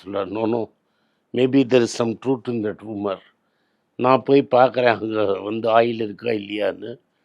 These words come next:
பார்க்குறேன்னு" போயிடுவாரு. மார்க்கெட்டும் அப்படிதான் இருக்கு. யாராவது ஏதாவது சொன்னாங்கன்னா, கப்புன்னு அதை ஏத்திடுறீங்க.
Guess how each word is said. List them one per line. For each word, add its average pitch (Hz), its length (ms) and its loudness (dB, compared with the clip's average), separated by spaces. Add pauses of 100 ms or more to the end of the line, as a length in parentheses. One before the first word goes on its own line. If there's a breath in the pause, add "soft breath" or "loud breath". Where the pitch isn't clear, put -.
(240)
பார்க்குறேன்னு" 113 640 2
போயிடுவாரு. 92 580 -6 (500)
மார்க்கெட்டும் 120 600 0
அப்படிதான் 104 440 -4
இருக்கு. 98 520 -10 (500)
யாராவது 123 420 4
ஏதாவது 117 400 4
சொன்னாங்கன்னா, 104 720 -6 (560)
கப்புன்னு 135 420 0
அதை 107 360 0
ஏத்திடுறீங்க. 90 720 -8